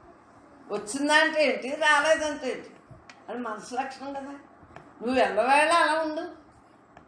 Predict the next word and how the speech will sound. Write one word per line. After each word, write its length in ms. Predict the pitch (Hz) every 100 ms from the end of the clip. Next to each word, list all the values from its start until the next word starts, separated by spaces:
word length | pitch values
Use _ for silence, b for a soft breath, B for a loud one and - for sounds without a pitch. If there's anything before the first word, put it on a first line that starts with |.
| _ - - - - - - - _ - - - - - - - - - - - - - 202
అది 300 | 240 277